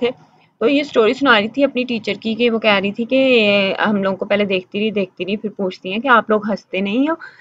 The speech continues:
तो कहती मैंने उन teacher की तरफ देखा और मैं थोड़ा सा मुस्कुरा दी और आदिल ने सर नीचे करके शर्माना शुरू कर दिया। और next day कुछ ऐसा हुआ कि जो teacher ऐसे कह रही थी ना इन्हें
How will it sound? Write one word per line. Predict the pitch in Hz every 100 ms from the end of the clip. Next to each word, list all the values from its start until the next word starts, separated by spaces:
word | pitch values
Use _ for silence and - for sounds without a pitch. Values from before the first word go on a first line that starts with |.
| - -
तो | 233
कहती | 240 233 285
मैंने | 277 220 226 240
उन | 233 226 226
teacher | 214 214 220
की | 214
तरफ | 214 208
देखा | 196 196 - 202 196
और | 190
मैं | 190 190
थोड़ा | 196 185
सा | 185
मुस्कुरा | 196 190 - 185 180 170
दी | 240 285 _ _ -
और | 214
आदिल | - 202 185 - 190
ने | 202
सर | 202 190
नीचे | 196 190 185
करके | 180 185 190
शर्माना | - 175 175 165
शुरू | 175 170 170
कर | 170
दिया। | 156 - 170 - - _ - -
और | 170 180 220 233 226 226
next | 220 226 - -
day | 214 220
कुछ | 220 214
ऐसा | 214 185 220
हुआ | 208 185
कि | 202 214
जो | 196 208
teacher | 208 185 190
ऐसे | 190 185 -
कह | - 185
रही | 180 262
थी | 254
ना | 190 185
इन्हें | 175 190